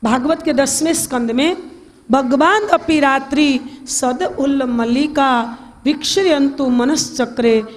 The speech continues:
योग माया उपाश्रित। दृष्ट्वा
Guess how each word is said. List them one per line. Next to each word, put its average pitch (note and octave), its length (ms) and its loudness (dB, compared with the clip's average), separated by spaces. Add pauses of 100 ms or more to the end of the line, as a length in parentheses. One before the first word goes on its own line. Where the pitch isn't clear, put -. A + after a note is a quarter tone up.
(200)
योग A#3+ 300 2
माया G#3 540 -2 (240)
उपाश्रित। G3+ 760 -8 (2500)
दृष्ट्वा D#4+ 680 0